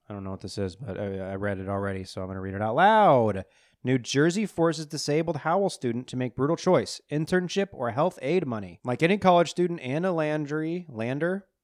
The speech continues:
I don't know, L A N D R E, was thrilled to land a quality summer internship.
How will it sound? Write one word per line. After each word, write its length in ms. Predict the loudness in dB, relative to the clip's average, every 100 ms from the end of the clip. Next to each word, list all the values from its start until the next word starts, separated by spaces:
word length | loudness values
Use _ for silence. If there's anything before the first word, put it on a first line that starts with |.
| _
I 100 | -12
don't 100 | -10
know, 180 | -10 -14 _ _
L 160 | -6 -4
A 60 |
N 280 | -4 -6 -8
D 180 | -8 -8
R 120 | -6
E, 160 | -8 -8
was 180 | -8 -6
thrilled 480 | 0 2 4 2 -2
to 120 | -6
land 280 | -2 -2 -4
a 60 | -4
quality 380 | 0 0 0
summer 360 | -2 -4 -4 -6
internship. 580 | -8 -8 -10 -10 -12